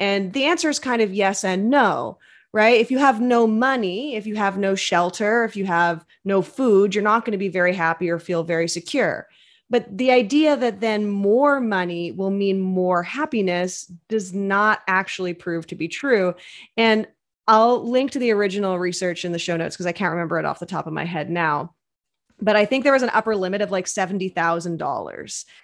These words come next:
And I can't remember the exact location where the population was based, but it was in North America. And after seventy thousand dollars as an individual, if you make more money, you're not gonna be more happy. And I mean, obviously there's, you know, gonna be a, a, a range there,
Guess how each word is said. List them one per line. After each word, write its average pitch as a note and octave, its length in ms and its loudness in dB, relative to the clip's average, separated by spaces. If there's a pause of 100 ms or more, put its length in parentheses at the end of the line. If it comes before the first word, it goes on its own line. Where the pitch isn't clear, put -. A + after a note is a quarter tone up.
(100)
And G3+ 120 -2
I G3 40 2
can't A3+ 160 0
remember G#3+ 180 2
the G#3 100 4
exact F#3 420 0
location F3 580 -4
where D#3+ 220 -2
the D3+ 280 -6
population E3 500 -4
was D#3 120 -8
based, D#3+ 260 -8
but F3+ 100 -4
it G3 40 0
was G3 100 -2
in A#3 160 0
North F3 180 -2
America. D#3+ 400 -6
And D#3 260 -6 (800)
after A#3+ 320 0
seventy B3 460 2
thousand A3 400 0
dollars D#3+ 560 -2
as G3 200 -2
an G#3 120 -2
individual, F3+ 640 0
if E3+ 160 -10
you G#3 80 -2
make A3 240 0
more G3+ 380 2
money, F3+ 480 -4
you're G3 100 -2
not F3+ 300 2
gonna F#3 160 -2
be F3 120 -4
more E3 280 -4
happy. D#3+ 520 -12 (460)
And C4+ 100 4
I C#4+ 60 6
mean, C#4 180 2
obviously B3 520 2
there's, G3+ 320 -4
you G3+ 100 -4
know, E3+ 120 -2
gonna F#3+ 180 -4
be F3+ 140 0
a, E3+ 180 0
a, F3+ 200 -2 (120)
a F3+ 60 -4
range A#3 500 2
there, E3+ 400 -2